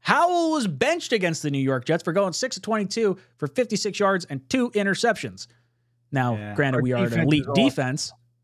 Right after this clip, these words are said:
Speaker 1: We're elite
Speaker 2: Yeah,
Speaker 1: defense,
Speaker 2: right.
Speaker 1: but I want the guy that went ten for thirteen and damn near won them the game, got them back into it, hundred yards and a touchdown. Get me Jacoby Brissett.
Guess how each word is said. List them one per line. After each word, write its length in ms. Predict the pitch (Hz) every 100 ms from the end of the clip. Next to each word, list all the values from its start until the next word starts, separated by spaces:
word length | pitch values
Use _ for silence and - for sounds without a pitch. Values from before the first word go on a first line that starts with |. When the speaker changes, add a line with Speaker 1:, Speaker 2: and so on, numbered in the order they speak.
| -
Speaker 1:
We're 160 | 165
elite 220 | 151 147 139
Speaker 2:
Yeah, 100 | 226
Speaker 1:
defense, 260 | - 131
Speaker 2:
right. 80 | -
Speaker 1:
but 100 | 196
I 100 | 196
want 220 | 294 277
the 60 | 214
guy 180 | 202 202
that 100 | 190
went 160 | 185 170
ten 160 | 208
for 100 | 190
thirteen 580 | 185 202 185 - 240 220
and 80 | 175
damn 200 | 196 208
near 160 | 202 190
won 300 | 185 208 208
them 180 | 208
the 60 | 190
game, 340 | 170 269 302
got 180 | 143 185
them 120 | 208
back 240 | 190 208 214
into 240 | 311 285
it, 80 | 143
hundred 200 | 160 160
yards 200 | 143 131 120
and 60 |
a 40 | 113
touchdown. 320 | 120 117 110
Get 140 | 165
me 80 | 196
Jacoby 300 | 165 - 170
Brissett. 400 | 143 131 131 104